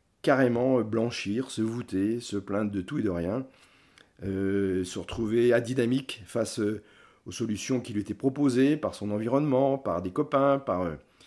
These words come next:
et il sombra finalement dans l'alcoolisme et, et finit par se suicider avant l'âge de soixante-cinq ans, cet âge qui, jusqu'à présent, était l'âge de la retraite de ses,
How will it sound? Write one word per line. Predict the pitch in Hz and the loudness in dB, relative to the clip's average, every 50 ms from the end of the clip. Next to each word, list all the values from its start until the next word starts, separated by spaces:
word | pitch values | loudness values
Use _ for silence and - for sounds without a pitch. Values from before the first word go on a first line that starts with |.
| - - - - - _ _ _ _ _ - - | -20 -20 -20 -20 -20 _ _ _ _ _ 4 6
et | 156 156 151 143 143 139 135 131 123 120 117 117 117 113 113 107 104 110 | 8 10 10 10 8 8 8 8 8 8 8 8 6 6 6 4 2 2
il | 107 107 107 98 | 0 0 -2 -4
sombra | - - 110 98 95 107 120 113 104 101 92 82 80 76 73 73 | -4 -2 -2 -2 0 2 2 2 2 2 0 0 -2 -4 -6 -6
finalement | - - 107 104 104 104 104 | -8 -6 -6 -4 -4 -4 -4
dans | 101 117 110 | -2 -2 -2
l'alcoolisme | 107 87 - 101 92 90 120 - - - 107 | -2 -4 -6 -8 -6 -6 -6 -6 -6 -6 -6
et, | 98 - - | -6 -6 -8
et | |
finit | - - - 104 110 | -10 -8 -6 -8 -6
par | - 107 - | -6 -6 -8
se | - - | -8 -10
suicider | 95 - - - - - 90 101 117 131 127 - - _ _ _ _ _ _ _ _ _ _ _ _ - | -14 -12 -12 -12 -12 -8 -4 -2 -2 -2 -2 -6 -12 _ _ _ _ _ _ _ _ _ _ _ _ 2
avant | 170 180 180 175 170 156 143 | 4 6 6 6 6 6 8
l'âge | 139 143 131 123 | 10 10 8 8
de | 113 117 98 | 4 0 -2
soixante-cinq | - 113 - 120 101 104 - 110 95 92 - | -4 -4 -4 -4 -4 -4 -4 -4 -4 -4 -4
ans, | 110 120 139 135 - _ - - - - - - _ | -4 -4 -4 -6 -8 _ -20 -20 -20 -20 -20 -20 _
cet | - - 98 92 - 117 | -12 -10 -8 -4 0 2
âge | 113 120 117 - | 2 2 0 -2
qui, | - - 104 104 101 101 | -6 -6 -4 -4 -2 -4
jusqu'à | 104 120 - - - 82 | -4 -6 -6 -6 -4 -4
présent, | 80 80 80 98 110 113 | -2 -4 -4 -4 -2 -2
était | 110 95 87 90 | -2 -4 -4 -2
l'âge | 101 104 113 | -2 -2 -2
de | 95 104 | -2 -4
la | 98 98 | -6 -6
retraite | 85 82 78 - 92 95 95 - - _ _ _ _ _ _ _ - | -6 -8 -8 -4 -4 -6 -6 -6 -18 _ _ _ _ _ _ _ -18
de | 80 82 107 104 101 | -10 -4 -2 -2 -2
ses, | 98 - - - 98 92 87 87 92 95 87 85 - - | -2 -4 -6 -4 -2 -2 -2 -2 -4 -4 -8 -10 -12 -14